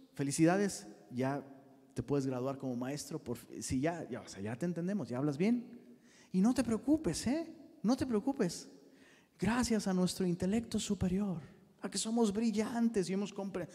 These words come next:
nosotros entendemos. Gracias a esto hemos creído. Nuestra fe es fuerte porque, ah, nuestros cerebros son grandes.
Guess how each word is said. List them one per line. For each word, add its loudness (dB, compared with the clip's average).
nosotros 4
entendemos. -2
Gracias 6
a 8
esto 2
hemos 0
creído. 4
Nuestra 2
fe 10
es 4
fuerte 4
porque, -2
ah, -14
nuestros 2
cerebros 2
son 0
grandes. -6